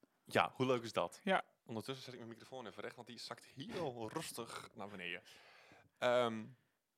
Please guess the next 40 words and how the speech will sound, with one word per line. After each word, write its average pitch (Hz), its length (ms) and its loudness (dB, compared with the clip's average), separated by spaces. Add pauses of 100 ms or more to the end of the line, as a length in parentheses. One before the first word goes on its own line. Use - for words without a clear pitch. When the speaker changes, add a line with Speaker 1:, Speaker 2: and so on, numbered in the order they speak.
(360)
Speaker 1:
ja, 117 220 -10
en 170 280 4
we 127 60 -2
hebben 120 180 2
een, 107 180 -4
een, 110 140 -8
een, 101 260 -10
een, 117 160 -8
eh, 101 360 -2 (300)
samen 117 320 2
met 107 120 -2
de 107 80 -10
Twente - 220 -4
Zorgcentra, 98 500 2
onze - 180 -8
sponsor, 123 520 4 (640)
eh, 101 340 -6 (160)
wat 110 160 -2
vets - 220 -4
gedaan. - 320 -2 (540)
Speaker 2:
Ja. 247 200 10 (580)
Speaker 1:
We 139 60 0
hebben, 120 320 6 (100)
eh, - 120 -8 (100)
de 117 140 -8
villa 113 380 4
van 104 240 2
het 104 100 -4
bouwhuis 120 600 10
in 98 180 -6
blauw 95 220 4
licht 98 180 -2
gezet. 101 380 -2
En 104 120 -4
speciaal - 380 0
voor - 180 -6
ons - 540 0 (680)
Speaker 2:
Zelfs 214 420 4
in 226 140 4
het 262 300 6